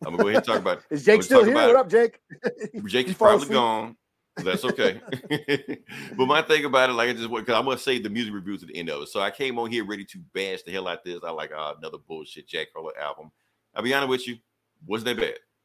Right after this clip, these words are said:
Speaker 1: It was okay. He is very much took the criticism to heart that everybody said about his last album, that it sucked. And he basically went back to the lab and was like, "You know what? Let me try something. Let me not just be white Drake.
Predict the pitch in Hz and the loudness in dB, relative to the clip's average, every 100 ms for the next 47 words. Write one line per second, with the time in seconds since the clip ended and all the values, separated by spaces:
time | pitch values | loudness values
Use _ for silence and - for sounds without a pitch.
0 | _ _ _ _ _ - 147 143 90 - | _ _ _ _ _ -6 -4 -2 -4 -6
1 | _ _ _ _ - _ 123 127 110 87 | _ _ _ _ -14 _ 0 0 0 0
2 | 120 131 131 120 123 123 _ _ _ - | 0 0 -2 -2 -4 -4 _ _ _ -6
3 | 170 165 131 165 139 131 139 127 123 123 | -4 -4 -8 -8 -8 -6 -8 -8 -10 -8
4 | 120 113 110 110 98 104 110 117 113 110 | -2 -2 -2 -6 -4 -4 -4 -2 -2 -2
5 | 110 107 - - 113 104 104 101 95 104 | -6 -12 -12 -4 -4 -2 -4 -4 -6 -6
6 | 104 - 98 95 101 - _ _ _ 107 | -6 -4 -4 -4 -8 -20 _ _ _ -4
7 | 92 - 113 110 - _ _ _ _ _ | -2 -6 -2 -2 -4 _ _ _ _ _
8 | _ _ 104 98 104 107 104 107 98 98 | _ _ -6 -6 -2 -2 -2 -10 -10 -10
9 | 90 104 104 107 95 98 101 104 98 92 | -6 -6 -6 -8 -6 -4 -2 -4 -6 -8
10 | 90 104 98 104 85 98 101 - 101 90 | -8 -8 -8 -6 -6 -8 -10 -10 -8 -8
11 | - 95 - _ - 113 135 131 127 120 | -12 -18 -18 _ -6 -4 -2 -2 -4 -6
12 | - 113 90 101 101 - 85 73 | -12 -12 -6 -6 -6 -10 -10 -10